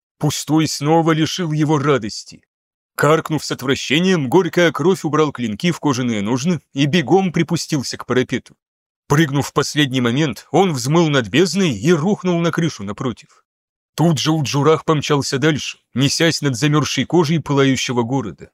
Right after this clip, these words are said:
преследуя маяк, к которому был прикован. «Сержант!»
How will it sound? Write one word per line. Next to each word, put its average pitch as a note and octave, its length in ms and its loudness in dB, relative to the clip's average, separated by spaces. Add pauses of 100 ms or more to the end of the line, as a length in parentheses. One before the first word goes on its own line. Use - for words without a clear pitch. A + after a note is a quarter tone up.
преследуя C3+ 600 2
маяк, C3 640 0
к - 40 -10
которому A#2+ 480 -2
был F#2+ 360 -8 (240)
прикован. G#2+ 540 -6 (2000)
«Сержант!» E3 720 0